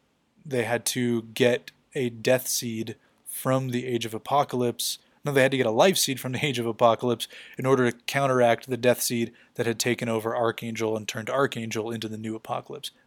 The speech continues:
That's right. So a lot of the established Age of Apocalypse canon that is used in Rick Remender's Uncanny X-Men run at that time,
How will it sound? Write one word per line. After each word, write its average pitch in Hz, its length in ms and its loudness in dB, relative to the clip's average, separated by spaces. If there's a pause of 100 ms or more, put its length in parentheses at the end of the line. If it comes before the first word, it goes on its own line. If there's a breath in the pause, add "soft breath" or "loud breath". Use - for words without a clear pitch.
(120)
That's 120 260 -2
right. 131 200 -2 (320 loud breath)
So 135 480 6 (240 loud breath)
a 131 60 -2
lot 143 320 4
of 151 240 -4
the 143 260 -4
established 131 840 0
Age 131 220 -2
of 123 80 -2
Apocalypse 123 640 -4 (100)
canon 131 500 -6
that 131 120 -4
is 113 140 -4
used 123 360 -2
in 110 380 -10
Rick 123 220 -2 (380)
Remender's 117 460 -4
Uncanny 120 460 -4
X-Men 147 340 -4
run 151 160 0
at 147 120 -4
that 165 200 0
time, 190 300 -4